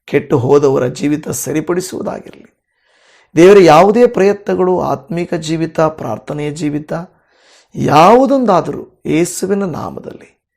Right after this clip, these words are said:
ಕನಿಕರಿಸಿರಿ, ಆಶೀರ್ವದಿಸಿರಿ. ಖಂಡಿತವಾಗಿ ಈ ಪ್ರಾರ್ಥನೆಯನ್ನ ಮಾಡಿದ ಇವರ ಜೀವಿತದಲ್ಲಿ ಬಿಡುಗಡೆಯೂ ಆಶೀರ್ವಾದ ಉಂಟಾಗಿ ನೀನು ಮಹಿಮೆ ಹೊಂದುತ್ತಿ ಎಂಬುದಾಗಿ, ನಮ್ಮ ರಕ್ಷಕನು, ನಮ್ಮ ಕರ್ತನು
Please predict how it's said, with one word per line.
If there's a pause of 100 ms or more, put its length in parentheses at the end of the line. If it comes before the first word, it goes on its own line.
(160)
ಕನಿಕರಿಸಿರಿ, (120)
ಆಶೀರ್ವದಿಸಿರಿ. (500)
ಖಂಡಿತವಾಗಿ
ಈ
ಪ್ರಾರ್ಥನೆಯನ್ನ
ಮಾಡಿದ
ಇವರ
ಜೀವಿತದಲ್ಲಿ (520)
ಬಿಡುಗಡೆಯೂ
ಆಶೀರ್ವಾದ
ಉಂಟಾಗಿ (540)
ನೀನು
ಮಹಿಮೆ
ಹೊಂದುತ್ತಿ
ಎಂಬುದಾಗಿ, (960)
ನಮ್ಮ
ರಕ್ಷಕನು,
ನಮ್ಮ
ಕರ್ತನು